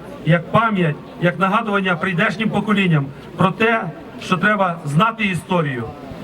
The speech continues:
Треба пам'ятати і вчити сторінки історії, і не допускати того,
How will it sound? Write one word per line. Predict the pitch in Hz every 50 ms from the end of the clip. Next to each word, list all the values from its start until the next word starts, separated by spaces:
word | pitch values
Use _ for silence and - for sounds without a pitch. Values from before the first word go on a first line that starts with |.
| - - 156 147
Треба | - 202 202
пам'ятати | 165 202 202 196 190 185 226 226 233 226 - 202 180 180 180 185
і |
вчити | 160 - - 233 233 226 220 190 185 - - -
сторінки | - - 202 190 190 190 - 220
історії, | 220 214 196 160 - 202 196 180 160 156 156
і | 165
не | 165
допускати | 156 170 165 180 - - 214 214 208 202 196
того, | 208 220 220 208 190 180 165 151